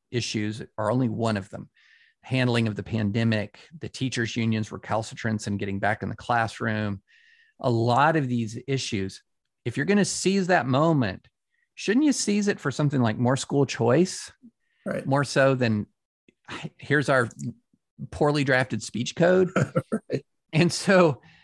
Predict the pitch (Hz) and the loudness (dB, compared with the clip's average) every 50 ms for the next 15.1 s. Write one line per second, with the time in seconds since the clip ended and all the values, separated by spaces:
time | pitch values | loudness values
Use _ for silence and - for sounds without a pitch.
0 | _ _ _ _ - 135 156 135 127 120 123 - - 156 147 127 139 175 190 185 | _ _ _ _ 0 2 4 4 4 4 0 -2 -4 -4 -4 0 2 0 0 0
1 | - - - - _ _ - - - - _ - - 139 - - _ - 151 143 | -2 -10 -14 -16 _ _ -14 -14 -14 -14 _ -6 -4 -4 -4 -6 _ 0 0 0
2 | 135 139 139 139 135 131 127 120 117 117 - - - _ - 127 113 113 107 107 | 0 2 4 6 6 6 6 4 2 0 -6 -12 -14 _ -4 -2 -2 0 0 -2
3 | 107 101 _ _ - - 143 117 110 104 - 123 139 151 120 - 160 - - 160 | -4 -6 _ _ -4 0 0 0 0 0 0 2 2 2 2 0 -6 -6 -4 0
4 | 151 131 127 123 120 131 143 151 165 151 139 131 120 123 113 113 120 127 135 139 | 0 2 2 2 2 4 4 4 4 2 0 0 0 -2 -2 -2 -2 -2 0 0
5 | 147 151 147 139 131 120 113 113 117 120 120 120 117 113 110 107 107 107 101 - | 2 2 0 0 -2 -2 -2 -2 0 0 0 0 0 0 -2 -2 -2 -4 -6 -8
6 | - - - 135 131 131 135 - 131 123 120 - 113 113 107 110 110 110 - - | -10 -4 -2 0 2 2 2 2 0 -2 -2 -2 -2 0 0 0 0 -2 -4 -8
7 | - - - 110 104 98 - - 117 104 98 101 107 117 120 117 117 113 107 107 | -10 -6 -4 -4 -4 -4 -6 -8 -6 -6 -6 -6 -4 -4 -4 -2 0 0 0 -2
8 | 104 104 - - - - _ _ _ _ _ - 127 110 101 98 95 - - - | -4 -6 -8 -12 -16 -18 _ _ _ _ _ -4 -2 -2 0 -2 -4 -6 -4 0
9 | 165 151 139 135 120 107 101 113 104 104 104 104 - - 113 104 98 - 135 120 | 0 2 2 2 0 0 0 0 0 0 0 -2 -4 -4 -6 -4 -4 -4 -4 -4
10 | 127 110 - - 170 165 151 147 127 110 - 127 123 110 110 - - - 120 117 | -4 -4 -2 -2 -2 0 2 2 0 2 2 0 0 0 -2 -6 -2 0 2 2
11 | 123 127 127 120 117 117 113 113 110 101 101 - - 117 113 120 127 131 123 135 | 4 2 2 0 0 -2 -2 -2 -4 -6 -6 -4 -2 0 2 2 2 0 0 0
12 | 131 127 - - 120 120 - 131 131 - - 131 120 113 104 95 - - - - | 0 0 -2 -6 -8 -4 -2 -2 -2 -2 -2 -2 -2 -2 -2 -6 -6 -10 -12 -14
13 | - - 170 165 170 175 165 147 131 117 - - 123 101 101 101 95 101 - 113 | -10 -6 0 2 4 4 6 4 4 2 0 -2 -4 -2 -2 -2 -4 -4 -2 -4
14 | 98 92 - - - - - - - - - - - - 107 117 113 104 95 - | -4 -4 -6 -12 -16 -12 -12 -12 -12 -12 -12 -12 -8 -4 -2 0 0 -2 -4 -8
15 | - | -20